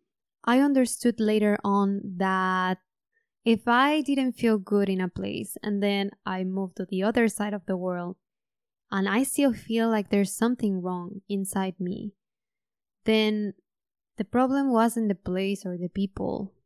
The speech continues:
it was me. And I'm not saying this in a sense of, like, I was totally wrong and there was something inside me that I needed to fix so bad. I'm saying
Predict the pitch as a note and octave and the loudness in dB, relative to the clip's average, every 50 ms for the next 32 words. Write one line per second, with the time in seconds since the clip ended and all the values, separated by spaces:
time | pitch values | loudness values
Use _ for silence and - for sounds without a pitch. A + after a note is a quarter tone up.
0 | _ _ A3 G#3+ G3+ G#3 F#3+ G3+ G3+ G#3 - - - F#3+ G3+ G#3+ G3 F#3 G3 G3 | _ _ 0 2 2 4 4 4 4 2 2 0 -2 0 0 0 0 -2 -4 -8
1 | - _ _ _ _ _ _ _ _ _ - _ _ - A#3 A3+ A3+ A#3+ B3+ C#4 | -12 _ _ _ _ _ _ _ _ _ -20 _ _ 2 4 6 6 6 4 2
2 | B3+ - - B3 B3 A#3+ A#3+ A#3 G#3+ A3+ A3+ A3 - A3+ G#3+ G3+ G3 - A3 G#3+ | 0 0 0 2 2 2 2 2 2 2 2 2 0 0 0 0 0 0 -2 -2
3 | A3 G3+ A3 G3+ F#3+ G3+ G3 G3 F#3+ F#3 - - - - G3+ G3+ G3+ G3+ G3 F#3+ | -2 -2 -2 -2 -2 -2 -2 -2 -2 -4 -8 -10 -6 -2 0 0 2 0 0 0
4 | G3 G3 G3 G3 F#3+ - - - - G3 G3+ A3 G#3 G#3+ G#3 G#3 G3+ G3+ F3+ F3+ | 0 0 0 -2 -2 -4 -8 -4 -2 0 2 2 4 4 4 4 4 4 4 4
5 | G3 G3 F#3+ F#3+ F#3+ F#3+ F#3+ F#3 F3+ F3+ F3+ F#3 F#3 F#3 F#3 F#3 F3 - - - | 2 2 2 2 0 0 -2 -2 -2 -2 0 0 0 2 0 0 -2 -4 -4 -2
6 | G3 G3 G3 F#3+ - F#3+ F#3 F#3 F#3 F#3 F3+ F3 - - _ _ _ _ _ _ | 0 0 0 0 0 0 0 0 0 -2 -4 -6 -8 -12 _ _ _ _ _ _
7 | _ _ _ _ _ G3+ G3+ G3+ F#3+ - G#3 G3 G3 F#3+ F#3+ G3 G3 F#3 F#3+ F3+ | _ _ _ _ _ 2 2 2 2 2 2 0 0 0 0 0 0 0 0 0
8 | F#3 F#3 F#3+ F#3 F#3+ G3+ G#3 G3+ - - F#3+ - - G3 - - - - F#3+ F#3 | 0 0 0 2 2 4 2 2 2 -2 -4 -2 -2 -4 -4 -4 -2 0 0 2
9 | F3+ F3 F#3 F3+ F3 F3+ G3 - _ _ _ _ _ _ _ _ _ _ _ _ | 2 2 0 0 2 0 0 -2 _ _ _ _ _ _ _ _ _ _ _ _
10 | _ _ _ _ - A3 A#3 A3+ - - A#3+ A#3+ B3 B3 B3+ B3 - | _ _ _ _ 2 4 4 4 4 4 4 6 6 6 4 2 0